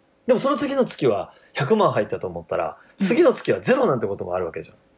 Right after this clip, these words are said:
Speaker 1: ゃん。
Speaker 2: うん。
Speaker 1: 経営って。
Speaker 2: うん。
Speaker 1: っていう、その、よくわかんない、あの、先が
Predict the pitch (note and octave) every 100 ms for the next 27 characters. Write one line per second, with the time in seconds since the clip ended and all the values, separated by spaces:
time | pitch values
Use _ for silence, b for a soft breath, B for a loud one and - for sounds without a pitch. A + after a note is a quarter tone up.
0 | _ E3+ D#3+ - - _ _ - A2+ A2
1 | G#2 - F2+ - _ _ _ F#3+ E3+ D3
2 | - - _ _ _ _ _ _ _ B3+
3 | B3+ C4+ C4+ C#3 - - - B2 G#2+ G2
4 | F2+ - G3 G#3+ A#2+ G#2+ G3+ F3+ A2 -
5 | - A2 F#2+ F#2 F2 E2+ - _ _ _
6 | - - F3 F#3+ F#3